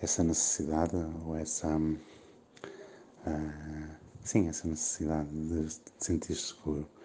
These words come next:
Mas fica atento. E fica atento à necessidade de tratares essa ferida emocional, que às vezes é profunda.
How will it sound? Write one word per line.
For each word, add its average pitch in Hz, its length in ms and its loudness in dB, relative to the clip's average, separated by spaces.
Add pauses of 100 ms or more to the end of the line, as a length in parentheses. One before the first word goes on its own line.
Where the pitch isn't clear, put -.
(760)
Mas 90 420 8
fica - 280 8
atento. - 420 2 (1200)
E 85 120 0
fica - 280 0
atento 87 300 2
à 85 40 4
necessidade 85 640 2 (140)
de 78 160 2
tratares 85 500 6
essa 80 240 0
ferida 87 400 4
emocional, 78 680 0
que - 120 -6
às 80 80 2
vezes 110 280 2
é - 40 -2
profunda. 78 580 -2